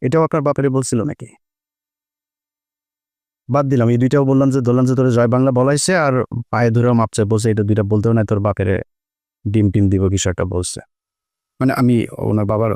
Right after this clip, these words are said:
ডিসরেসপেক্ট করছি না, মানে, ওনা-, ওনার কথা অনুযায়ী ওনার বাবাকে নিশ্চয়ই মারধর করবেন, আহ,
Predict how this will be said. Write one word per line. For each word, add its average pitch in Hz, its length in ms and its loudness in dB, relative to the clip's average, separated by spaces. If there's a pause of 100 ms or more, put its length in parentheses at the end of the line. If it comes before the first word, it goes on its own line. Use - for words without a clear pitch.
(280)
ডিসরেসপেক্ট 107 520 -2
করছি - 220 -4
না, 101 60 0
মানে, 123 160 2
ওনা-, 113 220 0
ওনার 113 160 -2
কথা 113 220 -2
অনুযায়ী 101 280 0
ওনার 101 120 0
বাবাকে 101 320 -2
নিশ্চয়ই 101 300 -2
মারধর 98 340 -4
করবেন, 95 300 -4 (600)
আহ, - 100 -10